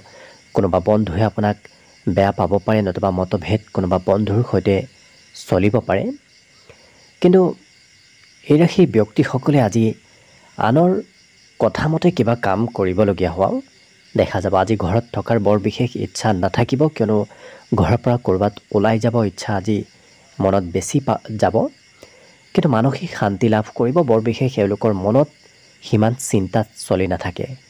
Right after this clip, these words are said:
বিগত দিনৰ চিন্তাবোৰো আজি নোহোৱা হ'ব। আজি প্ৰিয়জনে অকণমান খং কিবা কথাক লৈ কৰিব পাৰে। বাকী শুভ কাৰ্যত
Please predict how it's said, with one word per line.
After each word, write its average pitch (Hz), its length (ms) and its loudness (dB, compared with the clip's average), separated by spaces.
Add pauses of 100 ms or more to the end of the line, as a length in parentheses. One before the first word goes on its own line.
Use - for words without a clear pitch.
(180)
বিগত 160 240 2
দিনৰ 131 300 2
চিন্তাবোৰো 113 560 0
আজি 90 260 -4 (520)
নোহোৱা 101 280 2
হ'ব। 92 180 0 (960)
আজি - 140 -2
প্ৰিয়জনে 151 580 2
অকণমান 110 440 0
খং 110 320 0
কিবা 104 300 -2
কথাক - 380 -4
লৈ 104 260 2 (600)
কৰিব 95 300 2
পাৰে। - 200 0
বাকী 127 280 0
শুভ 107 420 0 (100)
কাৰ্যত 107 480 0